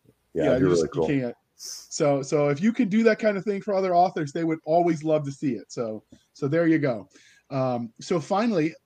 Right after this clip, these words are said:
Speaker 2: uh, what is the weirdest or funniest interaction you've had with a fan since you started creating content?
Speaker 1: Well, um, see, the thing is, I don't go to a lot of conventions, and, um,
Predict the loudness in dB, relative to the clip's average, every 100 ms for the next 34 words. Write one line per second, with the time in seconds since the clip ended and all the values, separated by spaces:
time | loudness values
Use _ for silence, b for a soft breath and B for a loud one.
0 | -6 -2 0 0 -2 -2 -4 -4 -2 -2
1 | -4 -8 -10 -8 -6 -4 -6 -8 -8 -6
2 | -6 -8 -8 -8 -6 -8 -8 -10 -10 -8
3 | -8 -8 -12 -12 -8 -8 -8 -10 -6 -4
4 | -4 -6 -8 -8 -14 -18 _ _ _ _
5 | b b b b b b b b _ 4
6 | 6 6 4 -2 -10 -6 0 0 0 -2
7 | -6 -6 -4 -4 -4 -8 _ _ -16 -4
8 | 0 0 -2 -2 2 2 4 4 4 2
9 | 0 0 -2 -4 -4 -6 -8 -20 -20 -20
10 | _ _ -2 2 4 2 0 -4 -8 -16
11 | -20 _ -12 -8 -6 -8 -8 -10